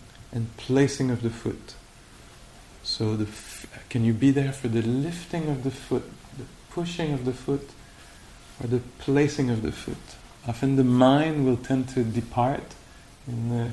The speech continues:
it, its, uh, habits when, uh, the stimulation is a little less high, a little more neutral. So you might be there for the lifting, the moving. Whoops, suddenly you start thinking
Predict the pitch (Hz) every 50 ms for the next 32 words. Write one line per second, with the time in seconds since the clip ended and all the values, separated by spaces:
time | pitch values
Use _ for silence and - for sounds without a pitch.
0 | - - - - - - - - - 117 - - - - 120 113 113 113 113 113
1 | 110 - - - 120 117 117 113 147 - - - - - - - - - - -
2 | - - - - - - - - 120 113 117 120 117 120 120 120 117 113 113 117
3 | 113 110 113 - - - - - - - - - 113 - - - - - 120 120
4 | 117 120 123 120 - - 131 127 113 113 120 117 117 117 120 120 123 120 117 -
5 | - - - 127 127 127 117 107 107 104 - - - - - - - - - 117
6 | 110 110 113 113 117 117 117 113 117 117 120 123 131 131 127 - - 107 110 117
7 | 123 - - - - - - - - - - - - - - 110 104 107 104 104
8 | 101 117 110 110 104 110 107 101 104 110 107 113 113 110 - - 107 107 101 101
9 | 101 104 123 117 - - - 151 151 147 151 147 143 143 - - - - - -
10 | - - - - - 113 110 113 113 120 123 127 127 143 147 143 135 165 233 -
11 | - - - - - 151 131 131 139 135 127 117 - - 127 123 123 - - 127
12 | 123 120 135 127 123 123